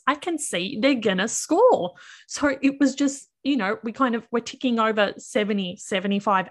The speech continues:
eighty. I'm like, "But what, how, like, why hasn't anything happened yet?" Victory are running out of time to get back into it. I had already put them on the back foot in, in, in my mind because it looked like that's how it was gonna go.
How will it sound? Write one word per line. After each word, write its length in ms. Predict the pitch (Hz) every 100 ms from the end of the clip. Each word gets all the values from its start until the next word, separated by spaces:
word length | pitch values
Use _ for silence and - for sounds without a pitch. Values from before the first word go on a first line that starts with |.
| 202
eighty. 260 | 220 202
I'm 140 | 196 208
like, 260 | 214 214 - _ _ _ _ _ _ _ -
"But 160 | 285 - _ -
what, 220 | 240 -
how, 240 | - 247 240 - _
like, 420 | - 233 226 220 - _ -
why 480 | 185 196 196 202
hasn't 400 | 220 214 220 220 -
anything 460 | 214 202 208 214 202
happened 500 | - 240 311 294 185
yet?" 300 | 185 - 185
Victory 340 | 240 - 247
are 60 | 202
running 280 | 208 208 202
out 120 | 180
of 80 | -
time 260 | 220 190
to 120 | 247
get 260 | 202 214 -
back 240 | 202 -
into 240 | 262 294 -
it. 100 | -
I 100 | 196
had 120 | 220
already 380 | 220 214 254 220
put 240 | - 226
them 100 | 208
on 140 | 202 185
the 60 |
back 260 | 175 196 -
foot 160 | 202 185
in, 100 | -
in, 180 | - 196
in 120 | 208 190
my 80 |
mind 500 | 175 175 285 220 202
because 540 | 226 214 220 202 202 - _ _ _ _ _ _ _ _ -
it 80 | 226 - -
looked 380 | 208 190 - -
like 220 | 196 -
that's 260 | 170 - -
how 240 | 190 180
it 100 | -
was 140 | 196
gonna 220 | - 175 180
go. 300 | 226 320